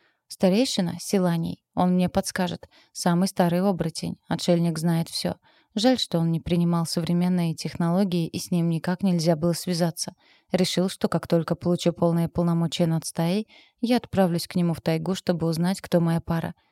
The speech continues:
Там, в закрытом купе, пообещал себе, что постараюсь избегать Верину. Успокоившись, отправился к двоюродному брату в купе. Его не было.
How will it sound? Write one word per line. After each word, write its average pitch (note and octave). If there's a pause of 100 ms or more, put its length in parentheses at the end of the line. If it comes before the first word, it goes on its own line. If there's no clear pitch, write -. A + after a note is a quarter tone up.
(160)
Там, B3+
в A#3
закрытом F#3
купе, F3+
пообещал F#3
себе, F3
что -
постараюсь E3+
избегать E3+
Верину. E3 (160)
Успокоившись, F3
отправился F3
к D#3+
двоюродному E3+
брату E3+
в -
купе. - (240)
Его F3
не A#3
было. E3+